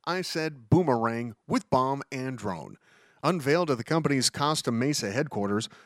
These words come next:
the Roadrunner is designed to engage airborne threats and self-destruct upon impact. It can also return to its launch point if it misses a target. Aimed at providing an economical solution for the U S military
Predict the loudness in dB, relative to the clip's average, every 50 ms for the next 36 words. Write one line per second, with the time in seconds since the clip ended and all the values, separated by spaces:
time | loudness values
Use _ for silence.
0 | _ -4 0 6 8 8 8 8 6 4 4 4 4 2 2 2 0 -4 -2 0
1 | 0 0 0 0 0 0 0 0 0 0 0 0 -2 -4 -6 -2 -2 0 0 0
2 | 0 0 -2 -2 -4 -4 -2 0 0 0 0 -2 -4 -4 -2 0 0 0 0 -2
3 | -4 -6 -4 -2 -2 -2 -2 -2 -4 -4 -4 0 2 2 2 2 0 -2 -6 -6
4 | -8 -12 -16 -18 -20 -20 -20 -14 -6 -4 0 2 4 4 6 4 4 2 0 -2
5 | -2 -2 0 0 0 0 0 0 0 -2 -2 -2 -2 0 2 2 2 0 -2 -2
6 | -2 0 -2 -2 -4 -4 -4 -4 -2 -2 -2 -4 -2 -4 -4 -4 -2 -4 -2 -2
7 | -2 -4 -4 -6 -8 -4 -2 0 0 -2 -4 -8 -12 -16 -20 -20 -20 -20 _ _
8 | _ _ _ 4 6 6 6 6 4 4 2 2 2 2 2 2 2 0 0 0
9 | 0 0 -2 -4 -4 -6 -6 -6 -4 -2 -2 0 0 0 -2 -2 -4 -4 -4 -4
10 | -4 -4 -4 -4 -4 -4 -4 -4 -4 -2 -2 0 0 -2 -2 -4 -6 -8 -8 -6
11 | -6 -6 -6 -6 -6 -8